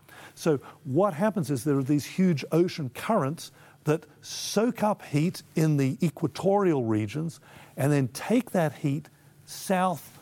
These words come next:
or north from the equator. And they release that heat,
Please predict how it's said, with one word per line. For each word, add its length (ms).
or 200
north 520
from 220
the 120
equator. 580
And 120
they 100
release 680
that 240
heat, 280